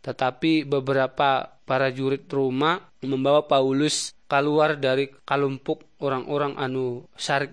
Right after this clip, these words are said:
itu. Paulus berdiri di tangga di luar markas prajurit-prajurit Romawi. Sidin mencoba berucap lawan rakyat, tetapi buahnya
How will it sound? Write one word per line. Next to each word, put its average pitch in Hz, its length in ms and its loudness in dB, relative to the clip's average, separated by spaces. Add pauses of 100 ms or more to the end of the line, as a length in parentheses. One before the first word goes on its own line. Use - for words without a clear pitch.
itu. 135 400 -4 (1120)
Paulus 156 400 2
berdiri 156 640 2
di 135 160 -6
tangga 143 640 0
di 139 80 -6
luar 135 320 0 (240)
markas 143 560 -2
prajurit-prajurit 131 960 -4
Romawi. 135 560 -2 (1120)
Sidin 147 320 0
mencoba 156 480 0
berucap 156 720 -2
lawan 143 640 0
rakyat, 147 640 -2 (880)
tetapi 160 400 0
buahnya 156 560 2